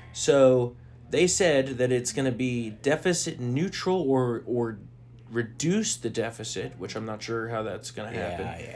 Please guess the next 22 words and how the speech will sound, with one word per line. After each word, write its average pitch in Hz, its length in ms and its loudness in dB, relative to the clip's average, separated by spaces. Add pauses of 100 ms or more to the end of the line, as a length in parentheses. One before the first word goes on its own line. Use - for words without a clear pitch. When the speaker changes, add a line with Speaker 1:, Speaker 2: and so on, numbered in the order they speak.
Speaker 2:
yeah, - 200 -14
yeah. - 200 -14
Speaker 1:
But 156 120 4
then 196 120 4
they 202 100 4
go 185 80 4
on 170 80 6
to 151 60 0
say 147 180 6
the 131 120 4
reason 208 380 4
that's 143 200 4
gonna 135 180 0
happen 120 400 0
is 120 140 0
because, 127 500 0
oh, 156 380 8 (400)
it's 139 180 4
a 143 140 4
one 131 400 2
point 160 400 -4
two 135 360 0